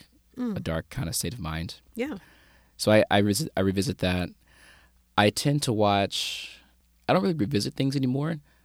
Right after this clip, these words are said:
Speaker 2: I tend to Google best horror films, and I try to watch new ones.
Speaker 1: Mm.
Speaker 2: Typically, I watch them kinda after Halloween, like,
Speaker 1: Mm-hmm.
Speaker 2: November. So, like, last
Speaker 1: Mm-hmm.
Speaker 2: year, I watched Rosemary's Baby for the first time.
Speaker 1: Oh, really? Wow.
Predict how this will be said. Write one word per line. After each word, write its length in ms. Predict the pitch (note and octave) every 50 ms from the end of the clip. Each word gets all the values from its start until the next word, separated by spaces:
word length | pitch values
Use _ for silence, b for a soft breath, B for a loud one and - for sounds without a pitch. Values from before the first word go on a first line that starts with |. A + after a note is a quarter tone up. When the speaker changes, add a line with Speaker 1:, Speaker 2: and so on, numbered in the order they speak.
| b b b _
Speaker 2:
I 100 | G2 G2+
tend 300 | G2 - - D3 D3+ D3
to 140 | - G#2 F2+
Google 560 | G#2 - - A2 G#2+ G2+ G2 F2+ F2 E2 A2+ - - _ _ -
best 240 | G2 F#2 F2+ - -
horror 280 | - - F#2 F2+ F#2
films, 300 | - - - G#2 G#2 A2
and 60 | G2 F2+
I 40 |
try 200 | F2+ - - G#2
to 80 | F2+ E2+
watch 460 | E2+ E2 E2+ E2+ E2 E2 - - - - -
new 220 | F#2 F2+ F#2 F#2 F2+
ones. 340 | E2 D#2+ D#2+ F2+ - -
Speaker 1:
Mm. 440 | A3+ A3+ A3+ A3+ A3+ A3 F#3+ A3 F#3+ - _ _ -
Speaker 2:
Typically, 280 | F3+ F3 G3+ E3 C#3
I 60 | A2 G2+
watch 340 | G2 F#2+ F#2 F2+ - -
them 260 | - G2+ F#2 F2+ E2+ - _ _
kinda 240 | - - E3+ E3+ - - _ -
after 260 | F#2 G2+ - - C3+
Halloween, 480 | C#3 D3 D3+ D3+ D3 D3 D#3 E3 F3 E3
like, 200 | - F3+ F#3 F#3
Speaker 1:
Mm-hmm. 180 | G#3+ - - - _ _ _ _ _ _ -
Speaker 2:
November. 380 | F#2+ F2 F#2 F#2+ G2+ A2 A#2+
So, 140 | - - G2
like, 120 | F#2 F2
last 300 | F2+ F#2+ F#2+ G2 G2+ F2+
Speaker 1:
Mm-hmm. 100 | G#2 - F#2
Speaker 2:
year, 60 | - -
I 80 | F2
watched 400 | F2 F2+ F2+ E2+ E2+ - - -
Rosemary's 440 | F2 F2 D#2+ - - E2 D#2+ D#2+ -
Baby 200 | - F2 F2 F2+
for 160 | - - F2+
the 80 | E2 D2+
first 280 | - - - - - -
time. 200 | - - D#3+ -
Speaker 1:
Oh, 100 | B4 B4
really? 420 | B4+ C5 B4+ G4+ A3 F3+ F3+ F3+ G3+
Wow. 280 | G3 G3 C4 D4+ A3+